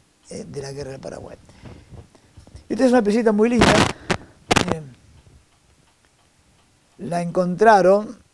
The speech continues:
donde, en, en, en los campos que se llaman de la Llena Ducatí, Juan Francisco.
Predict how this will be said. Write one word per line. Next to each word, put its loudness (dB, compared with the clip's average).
donde, -6
en, 0
en, -8
en -6
los -8
campos -2
que -10
se -8
llaman -6
de -2
la -6
Llena -8
Ducatí, -6
Juan 0
Francisco. 2